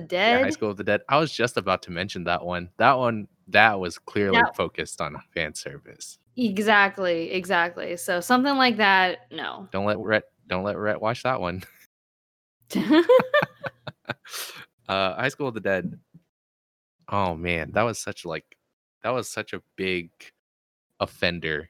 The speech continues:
Speaker 1: I think, of fan service, and I s-, I watched it all, but I was, like, disgusted at the same time,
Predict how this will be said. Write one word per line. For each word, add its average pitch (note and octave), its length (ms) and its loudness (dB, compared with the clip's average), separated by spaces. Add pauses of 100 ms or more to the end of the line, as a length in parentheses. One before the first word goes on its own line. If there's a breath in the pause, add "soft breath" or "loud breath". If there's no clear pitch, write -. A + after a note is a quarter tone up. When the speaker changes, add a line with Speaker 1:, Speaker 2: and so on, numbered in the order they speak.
Speaker 1:
I F#2 100 -6
think, E2 340 -14
of F#2 140 -12
fan D#2+ 260 -8
service, D#2 460 -10
and D2+ 320 -14 (400)
I G#2+ 60 0
s-, - 220 -8
I A2+ 140 0
watched F2+ 400 -2
it D#3+ 100 -2
all, F3+ 320 -2 (1500)
but A2 140 8
I A2 100 8
was, A2+ 120 2
like, G2 180 2
disgusted F#2 680 0 (320)
at G2 120 -4
the F2 80 -4
same E2+ 280 -4
time, D2+ 400 -4